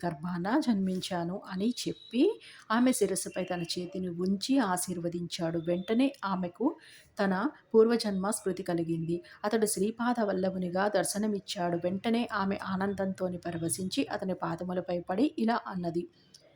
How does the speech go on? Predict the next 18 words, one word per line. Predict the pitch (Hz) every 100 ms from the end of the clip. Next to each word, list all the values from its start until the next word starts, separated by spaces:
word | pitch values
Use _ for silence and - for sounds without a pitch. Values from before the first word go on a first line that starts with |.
| _
"స్వామి, | - 214 185 190
పూర్వజన్మలోని | 220 208 190 202 233 240 247 220 196 190 190 - _
కుపుత్రవతి | 220 208 240 233 233 226 - 208 208
అయిన | 190 190 185
నేను | 185 180 180 220 - - -
ఆత్మాహుతికి | 185 180 226 233 240 220 202 190 185 233 - - -
పాల్పడినప్పుడు | 180 175 185 185 196 190 240
రక్షించిన | 247 220 - 202 190 185
శ్రీపాదుడవు | 175 180 180 185 175 180 185 175 202
నీవే. | 226 180 190 214 - - - -
బ్రహ్మాండాలన్నీ | 190 170 160 208 247 254 262 233 220
నీలోనే | 208 180 175 185 190 226
ఉన్నాయి. | 196 185 175 165 165 170 - -
అట్టి | 185 - 220
నీవు | 208 202
నా | 190 175
గర్భాన | 175 165 175 226 254
పుట్టినందువలన | - - 185 180 175 175 175 202 196 185